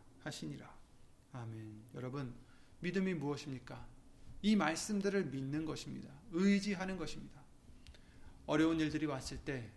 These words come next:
참 평안을 잃기가 쉽죠. 그 평안을 찾기가 힘듭니다.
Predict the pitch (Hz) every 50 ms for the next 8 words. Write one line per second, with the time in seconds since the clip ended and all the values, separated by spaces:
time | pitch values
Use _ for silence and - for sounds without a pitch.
0 | - - - - - - 214 214 202 208 - - - - - - - - 226 214
1 | 202 196 196 190 190 196 196 196 196 - - - - - - - - - - 165
2 | 175 151 - - - - 160 151 - - - 220 196 - - 147 143 - - -
3 | - - - - - - - - - - - - - - 220 220 - - 233 220
4 | 214 208 208 208 202 - - - - - 240 226 208 202 - - - - 254 262
5 | 269 285 269 262 233 - - - -